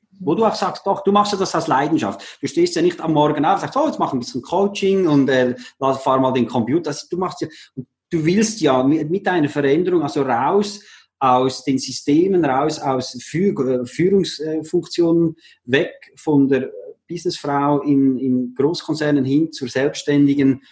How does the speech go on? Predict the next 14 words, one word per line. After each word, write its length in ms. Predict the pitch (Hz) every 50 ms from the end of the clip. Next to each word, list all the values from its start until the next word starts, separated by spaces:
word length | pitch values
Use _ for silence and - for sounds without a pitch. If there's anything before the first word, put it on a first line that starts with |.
| _ _ -
Coach. 640 | - - 131 139 160 160 139 - - - - - _ _ - _ _ _ -
Ähm, 500 | 123 117 117 117 113 117 117 - - - _ _ _ _ _ _ _ _ _ _ _ _ _ _ _ _ _ _ _ _ _ _ _ _ -
das 160 | - 123 123
wirst 200 | 143 147 143 -
du 20 | 156
ja 80 | 131 131
auch 80 | -
heute 320 | - 123 135 135 135 - 143
leben. 300 | 127 113 107 104 107 104
Und 120 | 104 104
was 260 | 110 127 135 - - -
brauchst 500 | 120 113 113 127 147 160 - - - -
du 80 | 170
denn, 680 | 147 143 135 135 139 160 202 208 202 - - - - _